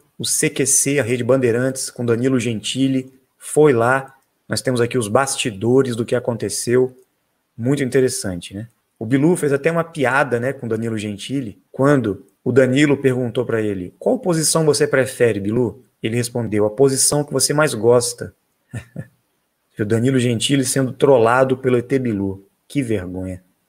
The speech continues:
E tanto a T V Record como o Danilo Gentili com o C Q C perderam a oportunidade, né, de revelar algo fantástico ao mundo.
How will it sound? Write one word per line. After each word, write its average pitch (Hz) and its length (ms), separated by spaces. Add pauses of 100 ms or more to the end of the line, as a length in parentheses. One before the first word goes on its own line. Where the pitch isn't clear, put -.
(140)
E - 60
tanto 175 260
a 160 60
T 156 180
V 143 80
Record 127 640
como 147 220
o - 20
Danilo 123 300
Gentili 110 580
com 110 160
o 104 60
C 110 160
Q 104 160
C 135 200
perderam 135 680
a 135 60
oportunidade, 107 880
né, 101 120
de 101 120
revelar 101 640 (340)
algo 113 300
fantástico 117 800
ao 101 40
mundo. 92 320